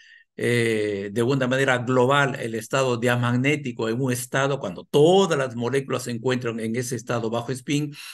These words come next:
y el estado paramagnético cuando todas las moléculas se encuentran en el estado alto spin. Y uno puede cambiar, y eso es lo que es importante en ese tipo de, de sólidos moleculares, con la temperatura, con la presión o con la luz, uno puede hacer pasar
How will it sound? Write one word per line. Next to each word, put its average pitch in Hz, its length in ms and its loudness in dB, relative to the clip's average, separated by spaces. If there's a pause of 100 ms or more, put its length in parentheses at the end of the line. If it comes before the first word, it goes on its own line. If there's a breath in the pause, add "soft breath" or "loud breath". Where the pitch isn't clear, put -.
(200 loud breath)
y 123 140 0
el 120 80 2
estado 131 420 2
paramagnético 143 720 0
cuando 113 420 -4
todas 165 360 6
las 139 160 0
moléculas 135 420 -2
se 135 80 -6
encuentran 123 480 -2
en 113 180 -6
el 101 80 -4
estado 117 600 -4
alto 117 280 -2
spin. - 380 -6 (300 loud breath)
Y 120 140 0
uno 165 220 2
puede 160 300 2
cambiar, 139 640 2
y 127 40 0
eso 131 160 -4
es - 20 -8
lo 113 100 -8
que 135 80 -4
es 127 100 -8
importante 117 540 -2
en 113 60 -8
ese 110 180 -8
tipo 120 300 -4
de, 101 260 -4
de 107 120 -4
sólidos 151 500 2
moleculares, 147 880 2 (920 loud breath)
con 135 140 2
la 135 160 0
temperatura, 139 840 0
con 131 160 -2
la 117 120 -4
presión 147 540 -2
o 131 140 0
con 127 180 0
la 120 80 2
luz, 175 240 2
uno 127 220 -4
puede 143 180 2
hacer 143 280 -2
pasar 147 460 -2